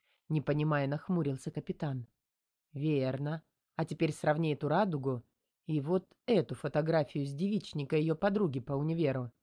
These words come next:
Глехер взглянул на компанию девушек, одетых во все цвета радуги, потом на фото покупок,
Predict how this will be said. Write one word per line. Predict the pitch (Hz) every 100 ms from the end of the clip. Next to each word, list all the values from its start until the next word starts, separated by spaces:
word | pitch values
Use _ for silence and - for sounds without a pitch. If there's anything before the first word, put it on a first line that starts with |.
| _ _ _ _ _ _ -
Глехер | 131 156 170 170
взглянул | 147 139 156 160 185 220
на | 151
компанию | 131 156 156 151 151
девушек, | 156 165 151 127 - -
одетых | 160 180 165 -
во | 151
все | - 160
цвета | - 170 196
радуги, | 214 170 127 123 127 - _ _ _ -
потом | 147 151 165
на | 190
фото | - 170 170
покупок, | - 208 - 147 - 127 -